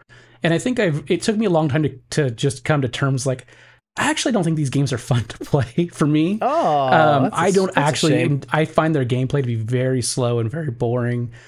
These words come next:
Speaker 1: And
Speaker 2: Hmm.
Speaker 1: while the worlds are interesting, the stories they tell aren't, aren't terribly interesting to me. Um,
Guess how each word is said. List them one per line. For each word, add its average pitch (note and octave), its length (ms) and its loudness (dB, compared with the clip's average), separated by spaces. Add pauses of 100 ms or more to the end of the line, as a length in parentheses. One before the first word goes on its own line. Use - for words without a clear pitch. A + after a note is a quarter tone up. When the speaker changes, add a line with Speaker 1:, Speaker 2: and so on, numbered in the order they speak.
(220)
Speaker 1:
And B2+ 260 0
Speaker 2:
Hmm. - 60 2
Speaker 1:
while C#3 100 4
the C3+ 120 0
worlds E3+ 400 0
are F3 80 -4
interesting, E3+ 520 -2
the - 80 -2
stories D3 440 0
they D3 60 0
tell C#3 220 0
aren't, B2+ 240 -2 (160)
aren't D#3+ 380 -2
terribly C#3+ 520 -2
interesting C#3 360 -4
to A3+ 100 -4
me. D#3 320 -2 (480)
Um, B2+ 540 -2